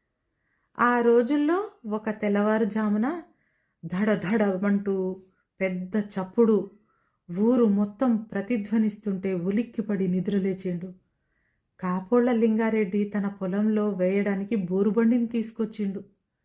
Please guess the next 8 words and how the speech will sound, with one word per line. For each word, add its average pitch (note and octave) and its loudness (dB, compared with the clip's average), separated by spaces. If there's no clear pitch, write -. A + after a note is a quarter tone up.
అప్పట్లో C#4 4
ఊళ్ళో B3+ 2
ఎవరు G#3+ 2
బోరు C#4 4
వేసినా C#4+ 0
ఊరంతా D#4 2
అదొక A#3 0
వార్త. G3 -4